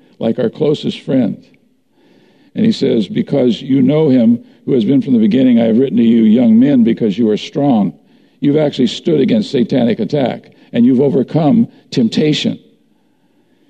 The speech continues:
If you're ever tempted to speak down to a fellow believer,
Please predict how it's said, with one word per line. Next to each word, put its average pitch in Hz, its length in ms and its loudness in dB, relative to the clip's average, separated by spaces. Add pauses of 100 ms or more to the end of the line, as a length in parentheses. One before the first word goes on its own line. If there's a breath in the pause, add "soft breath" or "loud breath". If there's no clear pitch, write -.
(180)
If 120 120 -2
you're 180 160 2
ever 143 200 0
tempted 143 600 -2
to 110 240 0
speak - 560 -4
down 139 440 2
to 123 140 0
a 107 60 0
fellow 131 280 -2
believer, 110 460 0